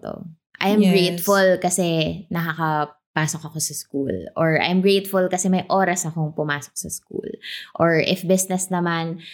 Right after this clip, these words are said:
Speaker 1: meron akong capacity to run a business. Meron
Speaker 2: Mm.
Speaker 1: akong, kumbaga parang kaya ng mental state ko right now to even just get up, get out of
Speaker 2: Yeah.
Speaker 1: bed.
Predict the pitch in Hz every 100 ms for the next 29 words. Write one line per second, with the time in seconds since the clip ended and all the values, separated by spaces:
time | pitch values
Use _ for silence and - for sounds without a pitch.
0 | - _ 202 202 202 196 196 196 185 180
1 | 180 190 - - 202 196 175 175 175 160
2 | 147 156 160 185 170 160 151 151 143 -
3 | - - - - 180 180 180 185 185 175
4 | 170 170 170 - - - - 185 180 180
5 | 175 170 170 170 185 180 180 175 170 170
6 | 170 151 180 185 190 190 185 180 190 180
7 | 170 170 170 160 147 147 156 _ _ 240
8 | 294 277 302 240 220 214 - 175 170 170
9 | - 131 131 _ _ _ _ - 165 165
10 | 165 160 190 143 170 165 113